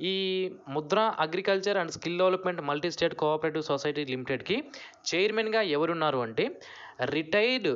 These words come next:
సుప్రీంకోర్టు జడ్జి ఎవరైతే ఉన్నారో ఆయన చైర్మన్గా ఉన్నారు. ఇక్కడ మీరు about us పైన క్లిక్ చేసి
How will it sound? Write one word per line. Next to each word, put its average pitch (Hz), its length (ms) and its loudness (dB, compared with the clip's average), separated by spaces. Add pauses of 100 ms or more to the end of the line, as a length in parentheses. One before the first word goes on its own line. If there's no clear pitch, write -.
(640)
సుప్రీంకోర్టు 196 760 0 (120)
జడ్జి 160 260 2
ఎవరైతే 143 300 2
ఉన్నారో 147 200 0 (220)
ఆయన 156 240 0
చైర్మన్గా 151 420 0
ఉన్నారు. 220 220 -2 (320)
ఇక్కడ 175 200 2
మీరు 180 220 2 (540)
about 196 340 4
us 180 100 0 (380)
పైన 147 140 4
క్లిక్ 143 280 -4
చేసి 156 220 0